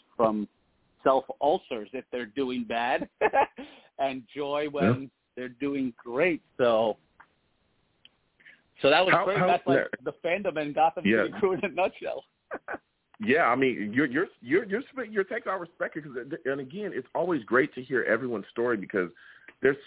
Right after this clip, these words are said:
Speaker 2: so many stories from different fans about how they became fans of the Jets, how their fandom started. Some people, it's, "Hey, look,
Speaker 1: Yeah.
Speaker 2: this is just the way my family was," and they said, "Hey, you know, I was born," and they said, "You're wearing green," and that's the end of it. Some people just kinda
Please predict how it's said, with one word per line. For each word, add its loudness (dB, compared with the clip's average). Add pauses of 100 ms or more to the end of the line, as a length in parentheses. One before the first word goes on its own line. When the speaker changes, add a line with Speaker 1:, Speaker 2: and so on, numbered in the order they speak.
Speaker 2:
so 0
many -6 (140)
stories 0
from -10
different -4
fans -4
about 0
how 4
they -2
became -6
fans -2
of -8
the -10
Jets, -4 (100)
how 4
their -2
fandom -6
started. 2 (380)
Some 4
people, -4
it's, -4
"Hey, 2
look, 0
Speaker 1:
Yeah. -12 (380)
Speaker 2:
this 0
is -2
just -2
the 4
way 8
my 4
family -2
was," -2
and -14
they -8
said, 0
"Hey, 2
you -12
know, -4
I 0
was -6
born," 0
and -6
they -2
said, 0
"You're 2
wearing 6
green," 0
and -6
that's 2
the -6
end -8
of -6
it. -12 (380)
Some 2
people -2
just -6
kinda -2